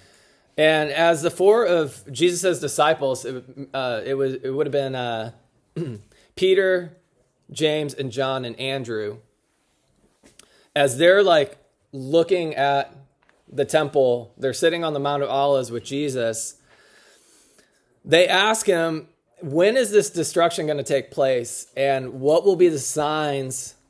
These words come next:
of this fulfillment?" You know, 'cause they're like,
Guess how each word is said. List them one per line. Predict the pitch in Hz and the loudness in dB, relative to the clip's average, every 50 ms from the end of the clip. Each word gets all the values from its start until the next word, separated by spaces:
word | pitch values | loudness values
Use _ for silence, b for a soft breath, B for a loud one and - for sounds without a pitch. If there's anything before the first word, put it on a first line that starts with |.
| _ _ _ _ _ - | _ _ _ _ _ 0
of | 143 139 123 123 | 0 0 0 2
this | 139 143 139 139 - | 2 0 0 0 -4
fulfillment?" | - - 127 120 - - 143 143 147 143 135 110 92 92 - - _ _ _ _ _ _ _ _ _ _ | -6 -6 -6 -6 -4 -4 -4 -4 -4 -4 -6 -8 -10 -14 -16 -20 _ _ _ _ _ _ _ _ _ _
You | - 143 | -12 -6
know, | 139 147 160 | -4 -2 -2
'cause | 156 165 147 | -2 -2 -2
they're | 151 175 196 | 0 2 2
like, | 202 190 165 143 131 120 - | 4 4 2 2 0 -4 -6